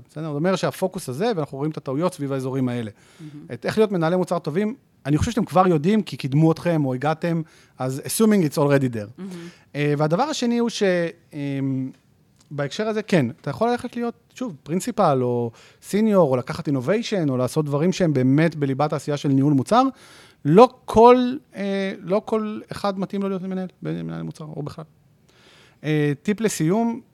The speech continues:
Speaker 1: נתתי המון, אה, דברים לאורך ה-, לאורך הפרק, ואני אומר, תשתדלו באמת לקחת מזה את הדברים, אבל אני, אני אגיד דבר אחד, אה, לסיום, והוא זה. בסוף, גם תהליכים, גם דברים שאנחנו חושבים היום,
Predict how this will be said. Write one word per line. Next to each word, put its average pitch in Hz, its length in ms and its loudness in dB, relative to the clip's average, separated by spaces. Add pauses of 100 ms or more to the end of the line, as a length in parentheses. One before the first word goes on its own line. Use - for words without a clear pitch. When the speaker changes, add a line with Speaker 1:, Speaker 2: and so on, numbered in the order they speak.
(2250)
Speaker 1:
נתתי 190 320 2
המון, 180 280 8
אה, 175 140 4
דברים 151 340 0
לאורך 151 280 0
ה-, 131 280 -2
לאורך 147 260 -2
הפרק, 160 280 -2
ואני 135 80 0
אומר, 147 100 0
תשתדלו 143 380 -4
באמת 147 200 -2
לקחת 147 360 -8
מזה 123 140 -8
את 117 100 -18
הדברים, 127 460 -6 (460)
אבל 131 380 -2 (160)
אני, 143 220 -2
אני 143 160 -2
אגיד 165 160 0
דבר 135 220 0
אחד, 117 180 -12 (540)
אה, 131 120 -8
לסיום, 170 420 0
והוא 127 220 0
זה. 107 100 -12 (640)
בסוף, 185 580 -6 (100)
גם 156 200 0
תהליכים, 127 540 -6 (720)
גם 175 220 0
דברים 151 200 -4
שאנחנו 131 260 -6
חושבים 127 360 -10
היום, 117 340 -8